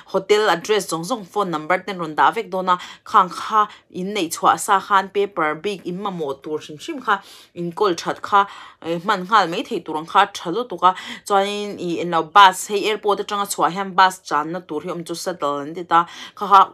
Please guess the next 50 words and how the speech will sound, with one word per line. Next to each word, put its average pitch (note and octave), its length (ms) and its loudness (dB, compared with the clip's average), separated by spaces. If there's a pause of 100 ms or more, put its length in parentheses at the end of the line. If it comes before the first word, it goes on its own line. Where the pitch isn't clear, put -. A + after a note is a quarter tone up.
(140)
kan F#3 220 0
hotel G#3 580 0
chuan E3 220 2
na F#3+ 80 -2
tur E3 400 -4
hming G3+ 220 -12 (440)
i D#3+ 160 -4
paper G3+ 440 0
a F#3 140 -2
in E3 100 -8
ziak F#3 220 -2
ang D#3+ 220 -14
che D4 200 -2
che F#3+ 100 -4
kha F#3 160 0
bus F3+ 300 2
a D#3+ 120 -16
han F#3 140 -10
a F3+ 80 -8
ro D3+ 40 -10
in D3 220 -14
ziak F3 260 -8
ta E3+ 160 -2 (260)
kha G3+ 100 -10
ta F#3 120 -4
in D#3+ 220 -6
ziak D3+ 220 -4
han E3+ 220 -8
lu D3+ 200 -10
chat C#4+ 160 -6
mai E3 200 -8
tu D#3+ 80 -4
na D#3+ 160 -10
chuan E3 160 -6
hming E3+ 240 -14
khan D#3+ 140 -6
lo C#3 120 -4
sign D3+ 320 -8
tir E3 260 -8
chawnga D#3+ 320 -8
in D3 80 -14
hming F3+ 260 -12
list C#3+ 240 -12
han F#3 140 -8
lo F#3 80 -4
nei D3+ 140 -8
sa E3+ 300 -2
vek E3+ 160 -14
ton E3 180 -6
chu E3+ 120 -4